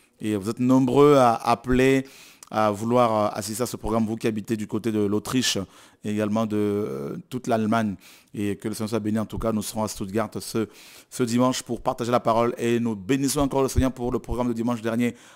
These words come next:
à Moropa. Et nous avons été beaucoup bénis. Donc, euh, Moropa, c'est une ville qui est à côté de Cha-, de Trappes, dans le soixante-dix-huit, ici en France. Et nous avons été beaucoup, euh, encouragés, agréablement surpris par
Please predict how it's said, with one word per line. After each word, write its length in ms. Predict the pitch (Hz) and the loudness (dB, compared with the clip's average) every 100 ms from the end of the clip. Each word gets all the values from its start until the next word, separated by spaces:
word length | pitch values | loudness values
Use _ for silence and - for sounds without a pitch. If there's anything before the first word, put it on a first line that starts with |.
| _ _ | _ _
à 400 | 110 107 107 - _ | 0 2 2 -2 _
Moropa. 640 | - 117 107 104 120 147 - _ _ - | -2 0 2 2 2 2 -4 _ _ -8
Et 120 | 104 | -6
nous 120 | 107 107 | -4 -4
avons 100 | 113 | -4
été 160 | 110 | -4
beaucoup 240 | 101 104 117 | -8 -6 0
bénis. 300 | 117 120 170 | 2 2 0
Donc, 280 | 123 107 107 | -6 -6 -4
euh, 300 | 101 101 95 | -2 -2 -4
Moropa, 400 | 104 101 101 113 | -4 -6 -4 -6
c'est 120 | 107 | -4
une 80 | 101 | -6
ville 180 | 107 | -6
qui 80 | 98 | -8
est 20 | |
à 20 | 104 | -10
côté 200 | 98 101 | -10 -8
de 80 | |
Cha-, 240 | 98 - - 110 | -8 -6 -8 -4
de 400 | 101 101 98 95 | -2 0 -2 -4
Trappes, 320 | - 135 - - - - - | -2 -2 2 0 0 -6 -20
dans 380 | 98 107 110 - | -8 -4 -4 -4
le 260 | 110 113 113 | -2 0 0
soixante-dix-huit, 960 | - 113 101 120 104 107 95 117 - 92 - - _ | -4 -8 -4 -4 -4 -6 -4 -6 -4 -8 -8 -20 _
ici 220 | 110 98 110 | -8 -4 -4
en 60 | 101 | -6
France. 360 | - 104 - - - - - | -6 -8 -8 -16 -20 -20 -12
Et 80 | 107 | -6
nous 100 | 110 | -2
avons 80 | 110 | -2
été 220 | 98 104 | -4 -6
beaucoup, 400 | 104 - 123 120 - _ - | -8 -6 -4 -4 -10 _ -12
euh, 60 | - - | -12 -12
encouragés, 800 | 104 107 - 120 117 101 117 123 - _ - | -10 -10 -4 0 0 0 0 -2 -8 _ -2
agréablement 720 | 120 120 120 131 131 117 117 | -2 -2 0 2 2 2 0
surpris 340 | - 117 - | -2 -6 -6
par 380 | 113 113 113 113 | 0 2 2 0